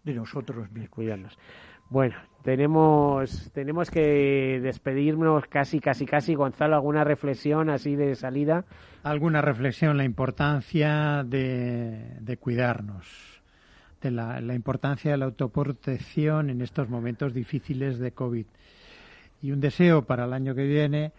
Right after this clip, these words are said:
Speaker 3: es que tengamos apetito para gozar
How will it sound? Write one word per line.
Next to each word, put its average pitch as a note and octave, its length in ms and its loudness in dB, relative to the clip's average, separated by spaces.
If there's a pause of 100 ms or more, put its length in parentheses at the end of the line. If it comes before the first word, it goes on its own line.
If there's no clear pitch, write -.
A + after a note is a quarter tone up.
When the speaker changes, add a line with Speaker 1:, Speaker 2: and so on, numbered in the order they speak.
(300)
Speaker 3:
es - 60 -20
que C3+ 100 -4
tengamos B2+ 480 -2
apetito D#3 800 -2 (440)
para A#2+ 220 -4
gozar C#3+ 760 -6